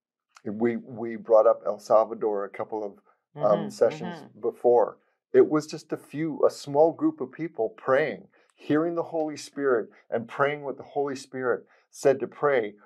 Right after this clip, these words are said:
Speaker 1: over that entire nation. And the two normal political parties that usually, um, trade off getting into power in that nation didn't even come close.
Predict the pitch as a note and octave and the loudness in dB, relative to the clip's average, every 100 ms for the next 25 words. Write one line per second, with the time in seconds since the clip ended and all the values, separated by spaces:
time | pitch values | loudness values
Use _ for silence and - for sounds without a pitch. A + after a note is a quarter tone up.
0 | - C3 B2+ C3 A#2+ A#2+ - A#2+ A2+ - | 0 2 2 0 4 4 2 -8 -10 -10
1 | - D#3 D#3 C#3+ B2+ C3+ F3+ - G#2 - | 4 4 4 -2 -4 -4 -4 -6 -10 -18
2 | _ _ _ _ _ _ _ _ _ - | _ _ _ _ _ _ _ _ _ 0
3 | B2+ B2+ B2+ - E3+ E3+ D#3+ _ _ _ | 2 2 0 2 0 0 -4 _ _ _
4 | _ _ _ _ _ - C3 C3+ D#3 E3 | _ _ _ _ _ -2 4 8 8 6
5 | E3+ E3+ _ _ - C#3+ D3+ D#3 C3+ - | 0 -2 _ _ -2 2 2 2 -2 -2
6 | D#3+ D#3+ C#3+ A#2+ - B2+ C#3+ C#3 C3 B2 | 0 2 2 -4 -4 -4 -6 -6 -6 -8
7 | G#2+ G2 - A#2 A2+ A2+ G2+ - D3+ D3+ | -8 -12 4 6 6 -2 -16 -2 2 4
8 | D3+ D3 A2+ C3+ C#3 C#3 C#3 C3+ C#3 C3+ | 4 2 0 0 0 -8 -10 -10 -10 -10
9 | C3 _ _ - D3+ D#3+ C#3 B2 A#2+ B2 | -12 _ _ 0 6 8 8 4 2 0
10 | - B2 D3 F3+ - G2+ - _ _ _ | 0 -2 -6 -6 -8 -12 -14 _ _ _
11 | _ _ D#3+ F3+ F3+ E3+ D3 D#3 D3 - | _ _ 4 6 4 -2 -6 -4 -6 4
12 | D#3+ G3 A2 - | 6 6 2 -16